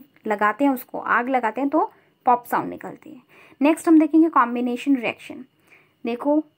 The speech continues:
हाइड्रोजन ऑक्सीजन मिक्स हो रहे हैं और यहाँ पे अब क्या बनेगा, दो मॉलिक्यूल एच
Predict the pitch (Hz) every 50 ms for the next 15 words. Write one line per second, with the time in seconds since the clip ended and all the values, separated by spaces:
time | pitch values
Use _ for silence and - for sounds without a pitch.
0 | _ _ _ _ _ _ _ _ _ _ _ _ _ _ _ _ _ _ _ _
1 | - 247 254 240 262 277 277 269 277 294 285 277 254 - - - 285 277 262 -
2 | 285 285 285 285 294 285 - _ _ _ _ _ _ - 214 220 - - - 285
3 | 262 262 269 269 269 269 269 277 277 277 - _ - 226 220 220 226 220 226 -
4 | 226 285 330 330 320 311 285 262 247 - _ - 247 240 240 233 233 226 220 220
5 | 220 214 233 240 254 262 254 233 220 233 240 240 240 240 240 226 220 226 226 240
6 | 240 - - 277 285 285 294 285 - - - _ _ - 220 277 277 - - -